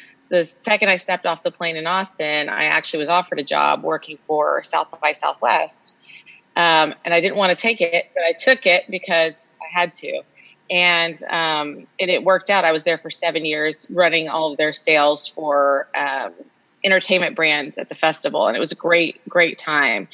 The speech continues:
But this sounds super cliche in terms of getting into design, but it got to be twenty sixteen. It was the election year. And it was shortly after the election ended.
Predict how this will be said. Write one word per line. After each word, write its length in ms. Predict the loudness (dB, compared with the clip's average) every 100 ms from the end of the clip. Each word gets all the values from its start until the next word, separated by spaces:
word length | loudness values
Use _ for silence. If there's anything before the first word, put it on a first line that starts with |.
| -16 -16 -18 -20 _
But 380 | 4 6 6 4 -2
this 140 | -10
sounds 300 | -6 -6 -8
super 440 | -16 -12 -10 -10 -10 -6
cliche 720 | -4 -4 -2 2 2 2 -4
in 80 | -10
terms 240 | -14 -16
of 140 | -10 -4
getting 220 | 0 0
into 200 | 0 -2
design, 500 | -4 0 0 0 -2
but 120 | -2
it 120 | 0 2
got 200 | 0 -2
to 120 | -10
be 300 | -8 -8 -10
twenty 280 | -4 -2 -2
sixteen. 720 | -6 -18 -10 -4 -2 -2 -4 -4
It 140 | 0
was 280 | -2 -2 _
the 240 | 0 2 2
election 540 | 2 2 2 -2 -2
year. 400 | -4 -4 -4 -4 -8 _ _ _ _ -20 -20 _
And 380 | 2 4 4 2
it 60 | -2
was 80 | -4
shortly 320 | -2 0 0
after 720 | 0 0 -2 -4 -2 -2 -2
the 100 | -2
election 380 | -2 -2 -4 -6
ended. 420 | -6 -2 -2 -4